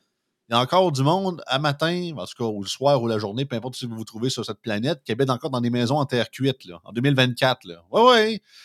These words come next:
Puis que le dromadaire est encore un très bon moyen de transport, là, <laughs> tu sais. Fait que, euh, le, le, le, ce, ce discours semi-futuriste qu'on est rendu là, puis mon but, c'est pas de dire que non,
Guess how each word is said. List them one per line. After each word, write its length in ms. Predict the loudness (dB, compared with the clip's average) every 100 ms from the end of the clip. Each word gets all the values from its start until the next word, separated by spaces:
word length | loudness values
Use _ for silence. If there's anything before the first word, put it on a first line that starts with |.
| -20 _ _
Puis 140 | -8
que 100 | -2
le 100 | 0
dromadaire 560 | 2 2 4 4 4 4 2
est 40 |
encore 220 | 0 0
un 80 | 0
très 240 | 0 -2
bon 160 | 0 -2
moyen 200 | -2 -4
de 60 | -4
transport, 560 | -4 -2 0 0 0
là, 120 | -4 -4
<laughs> 0 |
tu 160 | 0
sais. 40 | -2
Fait 260 | 2 0
que, 140 | 2 4
euh, 100 | 4 0 -20 -20 -20 -18 -18 -18 -6
le, 140 | -4 -4
le, 120 | -6 -14 -16
le, 180 | -14 -14 -16 _ _ _ _ _ _ _
ce, 280 | -4 4 4
ce 140 | 6
discours 920 | 4 4 -4 -4 -2 2 4 2 0 -6
semi-futuriste 1800 | -2 2 2 2 0 -2 -4 -4 -2 0 0 2 2 2 -4 -8 -12 -20 _ _ _ _ _ -2
qu'on 240 | 0 4
est 140 | 4
rendu 480 | 4 2 0 -2 -4
là, 320 | -2 -2 -4 -8
puis 100 | -6
mon 160 | -4 0
but, 120 | 0
c'est 140 | 0
pas 160 | 0 -2
de 40 | -2
dire 340 | 2 2 2
que 100 | -2
non, 460 | 0 2 0 -4